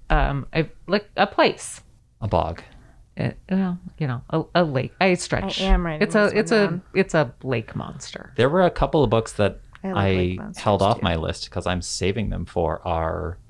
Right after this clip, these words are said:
Speaker 2: horror podcast, which, and the reason I am saving them specifically for my horror podcast is that they are, as Sarah requested, um,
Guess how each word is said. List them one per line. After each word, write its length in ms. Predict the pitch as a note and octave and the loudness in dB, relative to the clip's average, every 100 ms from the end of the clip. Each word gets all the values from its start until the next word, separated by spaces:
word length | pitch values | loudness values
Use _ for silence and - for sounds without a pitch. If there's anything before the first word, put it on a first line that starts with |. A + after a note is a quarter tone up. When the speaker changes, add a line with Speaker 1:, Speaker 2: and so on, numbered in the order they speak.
| - - - A3 | -20 -20 -4 0
Speaker 2:
horror 320 | A#3+ C#3+ G#2 | 4 4 2
podcast, 680 | - F#2 - G2 F#2 - - - - - - | 0 -4 -2 -2 -4 -8 -10 -12 -12 -20 -4
which, 640 | G#2 G#2 - - - - - - | 2 2 0 -6 -6 -10 -12 -2
and 100 | A2+ | 0
the 60 | A2 | 4
reason 280 | A#2+ B2 A2 | 2 4 4
I 100 | G#2+ | 4
am 220 | B2+ C#3 | 4 2
saving 260 | B2+ A#2 | 0 2
them 100 | G#2 | 0
specifically 540 | - - - A#2 - D#3+ | -2 -8 -12 -12 -4 -4
for 140 | B2 | -2
my 100 | A2+ | -2
horror 220 | G#2+ A#2 | 2 2
podcast 520 | G#2+ F#2+ - F#2 G2 G2+ | 2 -2 -2 -4 -4 -6
is 120 | F#2 | -4
that 180 | F#2 - | -4 -2
they 320 | F#2 F2+ F#2 - - - _ _ | 0 0 -2 -10 -20 -20 _ _
are, 560 | G2 G2 G2+ G2 F#2 F#2+ - - _ _ _ - | 0 2 4 4 0 -4 -12 -20 _ _ _ -2
as 180 | F#2 | -2
Sarah 220 | - F#2+ E2 | 0 -2 -2
requested, 560 | - F2 - E2+ E2 - | -2 -6 -4 -8 -8 -6
um, 360 | F2 D#2 D2+ | -4 -2 -4